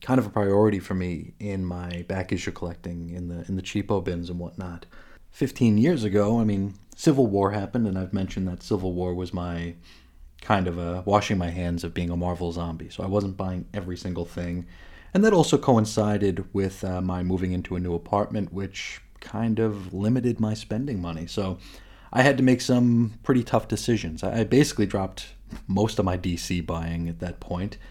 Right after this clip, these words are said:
but it wasn't enough. So, you know, thankfully, I was already kinda just washing my hands of the wider Marvel Universe due to the events of Civil War, but even still, that wasn't enough. So I had to actually drop some X books, and Wolverine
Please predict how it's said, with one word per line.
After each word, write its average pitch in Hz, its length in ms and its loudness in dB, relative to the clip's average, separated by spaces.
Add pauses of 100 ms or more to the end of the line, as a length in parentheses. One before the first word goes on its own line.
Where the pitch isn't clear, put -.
(500)
but 127 420 -2
it 123 100 -2
wasn't 110 400 0
enough. - 560 -6 (260)
So, 107 720 4
you 113 60 -6
know, 110 80 0
thankfully, 110 580 4
I 101 80 0
was 101 160 0
already 101 240 2
kinda 95 300 0
just 92 240 -4
washing 95 280 0
my 90 120 0
hands 95 300 -2
of 82 80 -4
the 80 60 -8
wider 85 640 -4
Marvel 87 280 -2
Universe 85 460 -4
due 87 180 -4
to 85 260 -6
the 87 120 -6
events 85 280 -8
of 87 100 -10
Civil 85 300 -4
War, 113 440 2 (1040)
but 113 140 2
even 104 200 2
still, 143 340 0
that 131 260 -2
wasn't 82 340 -6
enough. - 420 -12 (240)
So 101 200 -6
I 92 60 -2
had 110 260 -2
to 104 100 -2
actually 104 240 -4
drop 87 380 -6
some 95 260 -4
X 165 220 -4
books, - 420 -2
and 101 300 0
Wolverine 110 720 4